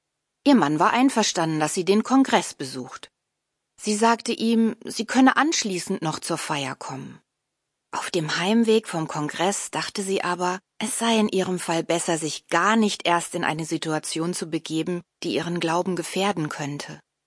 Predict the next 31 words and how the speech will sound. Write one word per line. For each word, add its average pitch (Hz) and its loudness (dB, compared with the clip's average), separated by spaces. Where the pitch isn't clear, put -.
Also 214 2
ging 202 2
sie 185 0
nicht 151 -4
hin. 135 -12
In 170 -6
der 143 -6
Zwischenzeit 220 0
hatte 214 0
ihr 302 2
Mann 208 4
den 208 4
Verwandten 160 2
erzählt, 226 0
dass 202 -4
seine 247 6
Frau 180 2
nach 190 4
dem 277 4
Zeugentreffen 269 4
noch 254 6
nachkommen 151 2
würde. 135 -10
Seine 160 0
Verwandten 147 -2
antworteten 180 -2
daraufhin: 151 -6
„Sie 302 4
wird 160 4
nicht 147 -4
kommen. 127 -8